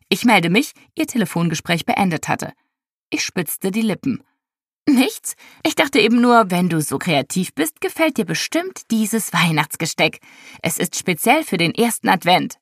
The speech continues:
Deshalb die Kerze mit der Eins." Grinsend hielt ich ihr das zerbrochene Stück entgegen. Anke schnalzte mit der Zunge. "Wie witzig du heute wieder bist, meine liebe Kathi."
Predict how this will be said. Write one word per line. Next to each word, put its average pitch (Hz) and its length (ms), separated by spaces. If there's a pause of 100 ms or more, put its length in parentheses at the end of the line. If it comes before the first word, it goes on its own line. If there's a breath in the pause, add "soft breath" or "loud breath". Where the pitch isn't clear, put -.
(140)
Deshalb - 320
die - 120
Kerze 170 320
mit 180 140
der - 120
Eins." 208 320 (500)
Grinsend 277 520
hielt - 240
ich - 160
ihr 180 100
das 175 140
zerbrochene 180 480
Stück - 260
entgegen. 143 560 (600)
Anke 269 360
schnalzte 185 540
mit 180 120
der 202 120
Zunge. 160 360 (500)
"Wie 180 280
witzig - 400
du 180 140
heute 165 240
wieder 160 180
bist, 160 220
meine 165 160
liebe 165 260
Kathi." 165 420